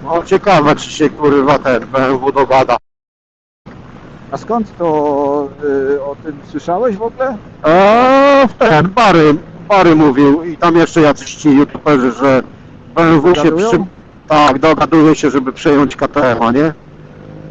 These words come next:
Speaker 1: Znaczy, i-, ale, ale ten K T M zostawił nie to, że go wypał, tylko taką, wiesz, i-, i-, jako... Bo to jest
Speaker 2: No
Speaker 1: dobry,
Speaker 2: tak, e,
Speaker 1: to jest
Speaker 2: no.
Speaker 1: dobry produkt, to jest produkt premium,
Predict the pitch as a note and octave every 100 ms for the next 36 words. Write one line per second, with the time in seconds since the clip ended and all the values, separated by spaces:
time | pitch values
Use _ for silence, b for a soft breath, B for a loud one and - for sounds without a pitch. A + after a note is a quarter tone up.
0 | - - - - - - C3 G3 G3+ G#3
1 | G3 A#3+ D#3+ G3 G#3+ A3+ A3 A3 A#3 A#3+
2 | A#3 A3 G#3+ A#3 A3+ A3 A#3 - G#3 A3
3 | A#3+ B3 G3+ G3 F3+ D3+ D#3+ - A3+ A#3+
4 | - - - - - A3 C4 B3 C4 A#3+
5 | G#3+ F#3 - A3+ A3 G#3+ - A3 A3+ A#3
6 | A3+ F#3 - - - - - - - -
7 | - - C4+ G#4+ D5 C#5+ A#3+ D#3 C#3+ B2
8 | - G#3 A#3+ B3+ - C4 G#3+ G#3 F3 D#3+
9 | C#3 C3 A#2 - A3 - A#3+ A3 G3 -
10 | A3+ A#3+ A3 A3+ A3 F#3+